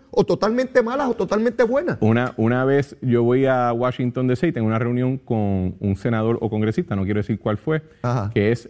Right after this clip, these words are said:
Speaker 2: eh, rotundamente republicano, rotundamente sureño, y es el, el estereotipo de todo lo que nos imaginamos de un sureño,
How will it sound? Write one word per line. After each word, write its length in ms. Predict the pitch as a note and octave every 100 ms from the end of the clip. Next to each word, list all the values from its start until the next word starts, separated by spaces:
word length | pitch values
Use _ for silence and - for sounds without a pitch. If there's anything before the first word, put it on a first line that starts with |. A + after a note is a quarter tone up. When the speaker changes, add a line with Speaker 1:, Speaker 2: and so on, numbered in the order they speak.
| -
Speaker 2:
eh, 380 | A2 F#2+ F#2 -
rotundamente 1200 | F#2+ G#2 G#2 B2+ D3 D3 C#3 C#3 C#3+ D3 C3 B2+ B2
republicano, 840 | B2 A#2 B2 B2+ C#3+ B2+ B2 B2
rotundamente 880 | A2+ G#2+ G2+ A2+ B2+ B2+ B2+ C3 C3
sureño, 680 | - C3 C#3+ C#3+ C3 B2+ - - - -
y 200 | B2 G#2+
es 240 | C3 C3 -
el, 320 | - B2 A2+ -
el 220 | A#2 A2
estereotipo 880 | G#2 - A2+ G#2+ G#2 E3 G3+ G3 G3
de 120 | D3
todo 120 | B2
lo 80 | D3+
que 80 | D#3+
nos 160 | D#3 D#3
imaginamos 680 | D3+ D3 D3 D#3+ E3+ C#3
de 200 | A2+ G#2+
un 380 | G2+ A2 B2 B2+
sureño, 680 | - B2+ B2 B2+ B2 A#2